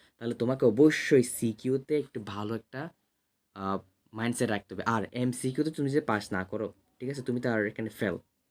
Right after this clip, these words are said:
তুমি যদি এমসিকিউতে পাস না করো, তাহলে তুমি তো ফেল। তাহলে just আমি বলবো, সবগুলাকে তোমাকে প্রাধান্য দিতে হবে। ওকে? So, thank you so much এতক্ষণ ধরে আমার, আহ, এই ভিডিওটা দেখার জন্য। এবং চেষ্টা করবো তোমাদের কোন কোন টপিকের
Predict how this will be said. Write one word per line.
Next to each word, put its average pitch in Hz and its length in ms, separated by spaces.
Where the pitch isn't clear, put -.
তুমি 113 160
যদি 147 380
এমসিকিউতে 117 540
পাস 110 340
না 101 120
করো, 131 420
তাহলে 110 180
তুমি 107 240
তো 104 80
ফেল। 95 200
তাহলে - 560
just - 180
আমি 117 180
বলবো, 135 460
সবগুলাকে 127 800
তোমাকে 120 300
প্রাধান্য 110 480
দিতে 107 340
হবে। 101 300
ওকে? 165 200
So, 135 100
thank 139 300
you 156 240
so 139 180
much 180 160
এতক্ষণ 120 400
ধরে 117 380
আমার, 101 300
আহ, 95 360
এই 131 180
ভিডিওটা 127 320
দেখার 98 300
জন্য। 104 440
এবং 113 160
চেষ্টা 131 300
করবো 127 260
তোমাদের 123 260
কোন 143 220
কোন 139 200
টপিকের 127 600